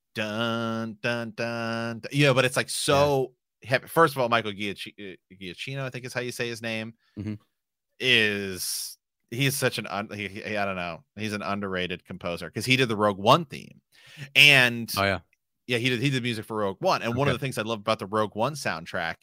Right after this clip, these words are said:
Speaker 1: is it's the first few notes of it sound like the Star Wars theme.
Speaker 2: Mm-hmm.
Speaker 1: Like, if the, and, but then it goes into its own thing.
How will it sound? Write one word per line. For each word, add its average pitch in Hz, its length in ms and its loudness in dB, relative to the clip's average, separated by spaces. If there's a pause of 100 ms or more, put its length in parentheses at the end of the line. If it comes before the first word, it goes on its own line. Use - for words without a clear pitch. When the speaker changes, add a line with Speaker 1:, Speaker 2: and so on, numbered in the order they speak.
(100)
Speaker 1:
is 101 500 -2 (380)
it's 120 220 -6
the 127 140 0
first 202 420 0
few 160 280 -4
notes 104 380 -2
of 160 140 -4
it 185 240 -2 (200)
sound 180 640 0
like 139 220 0
the 127 80 -4
Star 117 340 2
Wars 69 260 -12
theme. - 240 -20 (380)
Speaker 2:
Mm-hmm. 101 200 -6 (280)
Speaker 1:
Like, 113 320 6 (300)
if 110 140 -4
the, 123 160 0
and, 117 160 2
but 123 180 2
then 175 160 2
it 147 220 -4
goes 120 360 2
into 113 280 -8
its - 140 -8
own 90 260 -6
thing. 90 280 -10